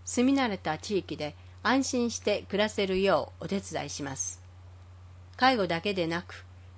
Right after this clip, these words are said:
医療や生活に関することなど様々な面から支援しますので、心配や不安なことがあれば気軽にご相談ください。問い合わせ、室住三井地区、大和地域。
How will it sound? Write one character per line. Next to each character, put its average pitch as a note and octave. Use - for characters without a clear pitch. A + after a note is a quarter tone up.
医 C4+
療 B3
や E3+
生 C4
活 B3+
に A3+
関 A3
す A3+
る G3+
こ F#3
と E3+
な D3+
ど C#3+
様 C4
々 G3+
な D#3
面 F#3
か D#3
ら D3
支 -
援 G3
し F#3
ま E3+
す -
の C#3
で、 C3+
心 B3
配 G#3+
や G3
不 A#3
安 A#3+
な A3
こ A3
と A3
が F#3+
あ F#3+
れ F#3+
ば E3
気 -
軽 B3
に A#3
ご E3+
相 E3+
談 D3+
く C#3
だ C#3+
さ D3
い。 -
問 C4
い B3+
合 A3+
わ G3+
せ、 -
室 A#3+
住 F3
三 F3+
井 A3
地 -
区、 D#3+
大 G3
和 B3+
地 F#3+
域。 -